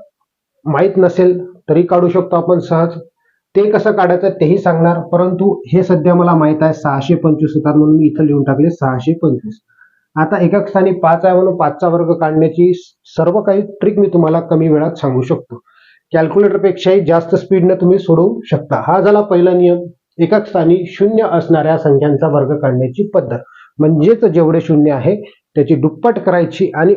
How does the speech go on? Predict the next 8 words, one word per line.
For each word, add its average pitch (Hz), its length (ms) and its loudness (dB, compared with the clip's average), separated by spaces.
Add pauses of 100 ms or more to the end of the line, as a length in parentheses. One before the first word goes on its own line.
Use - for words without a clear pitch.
(100)
उरलेल्या 180 400 2
संख्येचा 160 520 -2
वर्ग 147 360 -2 (300)
लिहायचा. 139 440 -4 (500)
समोरचा 233 400 4
नियम 180 220 4
पाहू 151 220 0
आपण. 156 300 0